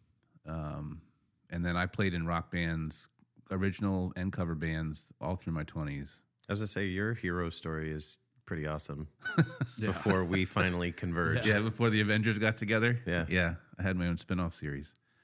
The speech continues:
Speaker 1: Uh, yeah, I played a, uh, I played in Philadelphia, um, a cover band. We did some rec-, recording and we did some studio stuff. And, um, there was a band that I played with that was, um,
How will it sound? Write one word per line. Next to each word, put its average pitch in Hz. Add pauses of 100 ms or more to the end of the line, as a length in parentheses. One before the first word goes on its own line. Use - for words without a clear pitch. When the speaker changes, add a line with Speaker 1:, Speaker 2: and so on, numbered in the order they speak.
(260)
Speaker 1:
Uh, 92
yeah, 120
I 113
played 120
a, 92 (220)
uh, 90
I 90
played 110
in 90
Philadelphia, 92 (640)
um, 71
a 76
cover 90
band. 85
We 98
did 107
some 110
rec-, 120
recording 151
and 101
we 98
did 92
some 92
studio 117
stuff. 120
And, 85 (640)
um, 80 (720)
there 95
was 90
a 92
band 101
that 95
I -
played 92
with 90
that 73
was, 80
um, 80